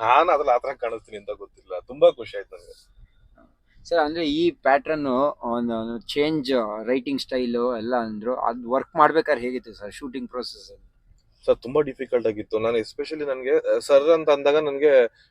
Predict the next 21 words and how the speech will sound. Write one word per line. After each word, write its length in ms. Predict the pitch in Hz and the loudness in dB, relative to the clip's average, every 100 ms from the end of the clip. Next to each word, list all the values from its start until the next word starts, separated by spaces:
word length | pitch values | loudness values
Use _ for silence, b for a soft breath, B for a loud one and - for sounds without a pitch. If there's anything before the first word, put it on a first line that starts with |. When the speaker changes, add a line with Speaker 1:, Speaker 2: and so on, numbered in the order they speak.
| _ 120 | _ 2
Speaker 1:
ಆ, 80 | 117 | 4
ಲವ್ 220 | 117 135 | 4 2
ಸಿನಿಮಾಸ್ 560 | 135 123 117 107 117 | 0 0 0 0 -2
ಮತ್ತೆ 280 | 113 107 117 | -2 -2 -2
ಈ 40 | 110 | 0
ಕಾಮಿಡಿ 380 | 110 120 127 110 | 0 0 -2 -6
ಜನರ್ 300 | 110 110 110 | -6 -2 -2
ಅದೇ 180 | 98 | -2
ತರ 160 | 120 123 | 0 0
ಅನ್ಕೊಂಡಿದ್ದೆ. 380 | 110 107 104 101 | -2 -6 -4 -4
But 380 | 95 110 - - | -2 -4 -4 -4
ಸರ್ 160 | 107 | 0
ಅಲ್ಲಿ 240 | 127 147 123 | 2 0 -2
ಈ 40 | |
ತರ 160 | - 135 | 0 2
ಒಬ್ರು 560 | 131 117 120 113 110 | 2 0 2 2 2
ವಿಲನ್ 300 | 107 117 135 | 0 0 2
ಇದಾರೆ 200 | 139 123 | 4 4
ಅಂತ 120 | 123 | 4
ನನಗೂ 220 | 120 123 135 | 0 0 -2
ಗೊತ್ತಿರ್ಲಿಲ್ಲ. 420 | 120 127 117 | -4 -4 0